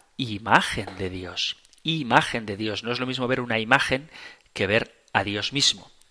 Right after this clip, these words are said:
No es lo mismo sentir veneración hacia algo que nos representa a Dios que sentir adoración hacia Dios mismo. Es ridícula, por tanto, la acusación de que los católicos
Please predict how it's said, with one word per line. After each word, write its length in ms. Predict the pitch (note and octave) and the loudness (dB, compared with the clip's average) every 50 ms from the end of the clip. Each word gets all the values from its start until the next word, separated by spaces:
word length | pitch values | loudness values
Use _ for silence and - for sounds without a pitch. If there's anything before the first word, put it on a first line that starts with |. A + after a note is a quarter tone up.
| - _ | -20 _
No 100 | - G#2 | -6 -4
es 80 | G#2 - | -4 -4
lo 80 | A#2+ | -4
mismo 400 | G#2+ A2+ A2+ G#2+ A2 A2+ G#2+ - - - - - - - - _ _ _ | -4 -6 -6 -6 -6 -8 -8 -8 -12 -20 -20 -20 -20 -20 -20 _ _ _
sentir 400 | _ - - G#2+ F2+ - B2+ A2 | _ -6 -6 -6 -2 -2 -4 2
veneración 720 | G#2+ A#2 A2 G2+ G#2 G2+ G2 F#2+ - - C3 D3 C#3 A2 - - - - _ | 4 4 4 6 6 4 4 4 2 2 2 0 0 0 -10 -18 -20 -6 _
hacia 400 | - G#2+ - - - G2 G2 G2+ | 0 0 0 0 -2 0 2 4
algo 240 | G#2+ B2+ A#2+ A2 G#2 | 4 2 2 -4 -8
que 160 | - - G2+ | -8 -8 -8
nos 380 | F#2+ F#2 F#2 - - - _ _ | -6 -2 -2 -2 -4 -4 _ _
representa 880 | B2+ A2 G#2+ A2+ A2+ G#2+ - - G2+ F#2 - - A#2+ A#2+ - - B2+ B2 | -8 -4 0 2 2 2 2 -2 -4 -2 0 0 0 -2 0 0 2 2
a 60 | B2 | 2
Dios 380 | B2+ B2+ B2+ B2+ - - - - - - - - - - _ _ _ - | 0 -2 -2 -2 -4 -6 -6 -10 -16 -20 -18 -18 -20 -20 _ _ _ 0
que 240 | - A2 G#2+ B2 | 2 2 2 2
sentir 600 | - - - - F#2+ - - C3 - - - _ _ _ | 0 -4 -4 -4 -8 -2 -2 -2 -2 -2 -8 _ _ _
adoración 1200 | B2+ A#2+ A#2 A2+ G#2+ G#2+ G2+ G2+ G2 G2+ G2+ G2+ G2+ G2+ G2 F#2+ G2 - - - D#3 D#3+ C3 G2 - _ _ _ _ _ _ _ | 8 10 12 12 10 10 10 8 6 4 4 4 4 2 2 0 -2 -6 -2 0 0 0 0 -2 -12 _ _ _ _ _ _ _
hacia 460 | - A2+ G2+ - - G#2+ G#2+ A2+ - _ _ _ | -8 -6 -4 -2 -2 -2 -2 -4 -6 _ _ _
Dios 420 | - - G#2 F#2+ F#2 - - - - - _ | -12 -10 -10 -6 -4 -4 -4 -4 -6 -10 _
mismo. 480 | A2 F#2+ - - - - - - - _ _ _ _ _ _ _ _ _ _ _ _ _ _ _ _ _ _ _ _ _ _ _ _ _ _ _ _ _ - - - - - - - - - _ | -12 -4 -2 -2 -2 -2 -4 -14 -20 _ _ _ _ _ _ _ _ _ _ _ _ _ _ _ _ _ _ _ _ _ _ _ _ _ _ _ _ _ -18 -16 -14 -14 -14 -14 -14 -16 -2 _
Es 300 | - C#3+ C#3+ - - - | 8 8 8 8 2 -2
ridícula, 880 | - A#2+ A#2 B2 A#2 A2+ A#2 C#3 D3 C3+ - - G#2+ G2 F#2+ F#2 F2+ - | -4 0 4 4 4 6 6 6 6 6 4 -4 -4 -2 -2 -4 -4 -2
por 160 | G#2+ G#2 G#2+ | -4 -4 4
tanto, 320 | - A#2 A2+ A#2+ - B2 | 4 4 4 6 2 4
la 140 | A#2 A2+ G#2 | 8 8 8
acusación 560 | G2+ - - G2+ - - G2+ - - A#2 A#2+ | 6 6 2 -2 0 0 0 2 2 2 4
de 100 | A#2 A2 | 4 2
que 80 | G2 A2+ | 2 2
los 160 | G#2 G2 - | 2 2 2
católicos 600 | - - G#2 - A2 A2 A#2 A2 - B2 - - | 2 2 0 2 0 -2 -2 0 0 0 0 0